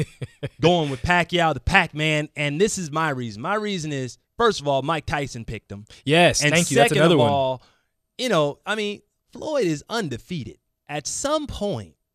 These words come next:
Speaker 2: somebody is gonna have that
Speaker 1: Catch him
Speaker 2: eye of the
Speaker 1: slipping.
Speaker 2: tiger.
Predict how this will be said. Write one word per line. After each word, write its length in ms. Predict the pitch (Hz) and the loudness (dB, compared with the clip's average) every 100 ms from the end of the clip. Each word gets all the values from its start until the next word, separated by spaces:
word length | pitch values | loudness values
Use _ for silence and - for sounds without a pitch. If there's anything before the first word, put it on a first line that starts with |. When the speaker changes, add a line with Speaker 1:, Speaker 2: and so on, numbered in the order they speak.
| _ - - | _ -10 -8
Speaker 2:
somebody 840 | - 247 285 269 202 147 107 104 98 _ _ | -6 -4 -4 -2 -2 -2 -6 -14 -20 _ _
is 160 | 143 135 | -10 -6
gonna 180 | 160 151 | -6 -6
have 240 | 143 139 | -6 -6
that 100 | 127 | -4
Speaker 1:
Catch 180 | 127 131 | -2 0
him 40 | 151 | 0
Speaker 2:
eye 20 | |
of 40 | 147 | 0
the 40 | |
Speaker 1:
slipping. 260 | 143 127 - | 2 2 2
Speaker 2:
tiger. 420 | 156 117 87 76 | -2 -4 -10 -18